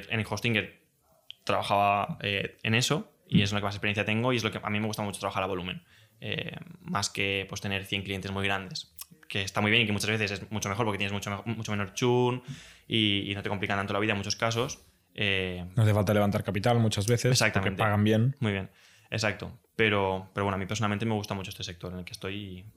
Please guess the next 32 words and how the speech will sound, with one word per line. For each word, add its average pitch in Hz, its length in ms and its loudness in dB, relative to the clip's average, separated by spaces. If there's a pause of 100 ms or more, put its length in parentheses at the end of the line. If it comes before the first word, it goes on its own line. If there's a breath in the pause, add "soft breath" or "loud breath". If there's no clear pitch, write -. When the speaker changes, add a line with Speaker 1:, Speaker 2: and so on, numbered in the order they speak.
Speaker 1:
y, - 140 -8 (200)
y, - 200 -8
y 107 40 -2 (240)
por 113 80 -2
lo, - 220 -6
por 107 100 -8
lo 104 60 -4
que 104 80 -8
conte-, 104 260 -10
por 104 140 -12
lo 104 60 -8
que 98 40 -12
comentabas, 101 420 -4
¿no? 107 60 -4
Al 110 80 -6
final, 107 300 -4 (500 loud breath)
Protonmail - 340 2
ha 113 60 0
crecido 110 300 0
mucho 123 320 2
y 139 80 2
¿quién 110 260 -2
lo 107 80 4
usa? 117 240 0
Pues, 98 240 -6
eh, 98 260 -4
particulares 104 600 0
que 104 60 -6
les - 80 -8
importa 95 200 -2
la 104 60 2
privacidad. 110 680 0